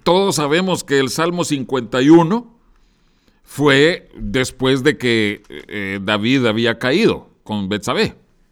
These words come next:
Pero cuando leemos otros salmos,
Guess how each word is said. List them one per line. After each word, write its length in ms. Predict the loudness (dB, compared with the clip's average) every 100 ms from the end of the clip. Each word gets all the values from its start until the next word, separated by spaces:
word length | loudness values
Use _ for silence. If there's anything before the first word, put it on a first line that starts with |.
| _ _ _ _ _ _ _ _ _ _ _ _ _ _ _
Pero 600 | 4 6 8 6 4 -4 _ _ _ -20 _ _ -16 2
cuando 400 | 4 4 6 6
leemos 840 | 6 2 0 0 -2 -2 -4 -12 _ _ _ _ 2
otros 400 | 2 4 -2 0
salmos, 760 | 0 -2 -2 -4 -6 -14 -16